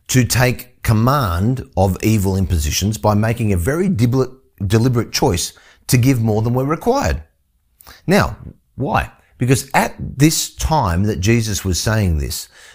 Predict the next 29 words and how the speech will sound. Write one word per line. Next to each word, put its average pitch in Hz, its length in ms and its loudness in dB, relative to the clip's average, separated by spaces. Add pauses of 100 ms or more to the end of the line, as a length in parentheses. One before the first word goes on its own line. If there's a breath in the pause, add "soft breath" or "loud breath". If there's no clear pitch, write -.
(280 loud breath)
Judea 156 680 2
was 120 340 0
under 120 380 0
Roman 123 580 0
military 110 720 0
occupation. 90 640 0 (140)
And 104 140 -4
under 131 260 0
military 147 540 -2
law, 95 320 -2 (300 loud breath)
a 101 100 2
Roman 127 440 2
soldier 98 640 0 (280 loud breath)
could 135 220 2
command 127 540 0
a 143 220 2
Jew 113 640 0 (240 loud breath)
to 127 120 4
carry 131 420 2
his 113 260 -2
soldier's 127 400 0
backpack 113 640 -2 (100)
for 127 240 2
one 117 300 2
mile, 120 500 -4 (480)
but 127 100 6
only 156 300 2
one 90 220 -2
mile. - 300 -6